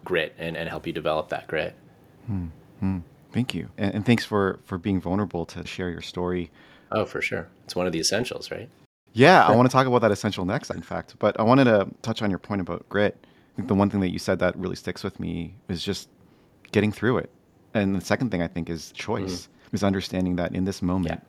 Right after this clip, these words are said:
Speaker 2: You have a choice. You have a choice to continue going, or you can choose to stop or turn around and quit. And, you know, the more often that you go through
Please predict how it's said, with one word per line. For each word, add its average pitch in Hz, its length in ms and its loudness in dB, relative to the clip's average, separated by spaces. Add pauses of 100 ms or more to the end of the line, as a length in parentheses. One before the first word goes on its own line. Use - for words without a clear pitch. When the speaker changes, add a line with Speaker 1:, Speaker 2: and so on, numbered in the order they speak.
(160)
Speaker 2:
You 87 140 -6
have 85 160 -8
a 90 40 -6
choice. - 520 -6 (440)
You 87 100 -2
have 85 80 0
a 85 40 -2
choice 90 300 0
to 87 80 -6
continue 87 420 -4
going, 90 460 -2 (360)
or 95 260 4
you 92 160 0
can 90 160 -2
choose 87 320 -8
to 82 240 -4
stop - 360 -4
or 80 260 -4
turn 85 200 -6
around 85 420 -4
and 87 140 -8
quit. - 300 -2 (300)
And, 87 680 -4
you 90 80 -8
know, 87 80 -4
the 85 100 -4
more 87 440 0 (120)
often 85 300 -2
that 85 180 -4
you 87 320 -8 (120)
go 98 160 -2
through 92 540 0